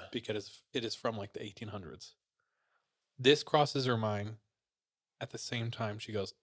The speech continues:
"Maybe I should see if he needs anything." So she turns around, walks back out. Gone.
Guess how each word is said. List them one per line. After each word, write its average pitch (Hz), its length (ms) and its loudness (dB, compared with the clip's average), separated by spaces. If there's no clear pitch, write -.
"Maybe 131 280 0
I - 20 -2
should 127 220 -4
see - 140 -4
if - 100 -8
he 110 80 -4
needs 104 240 -4
anything." 98 360 -12
So - 140 -10
she - 160 -6
turns 135 260 -2
around, 120 180 4
walks 117 260 4
back 120 280 2
out. 147 280 6
Gone. - 260 0